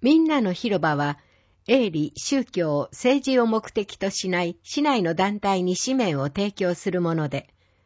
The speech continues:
分析は各団体にあります。編集の都合上掲載できない場合もあります。四月号掲載申し込みは、二月二十一日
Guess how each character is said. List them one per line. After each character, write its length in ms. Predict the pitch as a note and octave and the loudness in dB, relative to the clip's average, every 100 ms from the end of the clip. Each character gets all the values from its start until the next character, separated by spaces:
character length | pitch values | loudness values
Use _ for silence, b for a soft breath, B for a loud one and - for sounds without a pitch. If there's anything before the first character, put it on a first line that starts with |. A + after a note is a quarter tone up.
| _ _ | _ _
分 200 | F3 B3+ | 0 0
析 420 | C#4+ - B3+ A#3 G#3 | 0 -2 -2 -2 0
は 200 | G3+ - - | 0 -2 -8
各 320 | C#4 C#4 F#3 | -6 -2 2
団 240 | F3+ A#3+ A#3+ | 2 2 0
体 280 | A3+ G3+ | -2 0
に 220 | F#3+ F3 - | 0 -2 -2
あ 80 | D#3 | -4
り 140 | D3 | -2
ま 140 | C3 C#3+ | -4 -6
す。 240 | - - _ _ _ _ _ _ _ - | -10 -20 _ _ _ _ _ _ _ -2
編 180 | D#4 | -2
集 240 | D4 D4 C#4 | 0 2 4
の 140 | B3+ | 4
都 180 | - A#3+ | 2 0
合 220 | A#3 A3+ | 2 2
上 180 | G#3 G#3+ | 4 2
掲 260 | G#3 C4+ C#4+ | 4 2 2
載 280 | D4 C4+ | 2 2
で 100 | A#3+ | 2
き 160 | A#3+ D4 | 0 0
な 160 | D4 F#3 | 2 0
い 60 | |
場 200 | D3 F3 | 0 0
合 140 | F#3+ F3+ | 0 0
も 220 | E3 - | 0 0
あ 80 | D3 | -2
り 140 | C#3+ | -2
ま 160 | B2+ C3+ | -4 -6
す。 240 | - - _ _ _ _ _ _ _ _ - | -12 -20 _ _ _ _ _ _ _ _ -14
四 180 | - A3+ | -4 2
月 300 | A#3 C4 C4 | 2 2 0
号 160 | G3+ | 2
掲 240 | F#3 A3+ A3+ | 2 0 0
載 240 | A3 G#3+ | 0 0
申 240 | G#3 G3+ G#3+ | 0 0 -2
し 120 | - | -4
込 140 | G#3+ | 0
み 160 | G3+ F#3+ | 2 4
は、 200 | F3+ F3 b b b b | 2 0 b b b b
二 140 | A3 | 2
月 380 | A#3+ B3+ - A3+ | 2 0 -2 0
二 200 | B3+ D4 | 2 0
十 260 | A3+ E3+ D3+ | 2 2 2
一 280 | D#3+ G#3 | -2 -2
日 540 | F#3+ F3+ - E3 D3+ | -2 -2 -2 -2 -2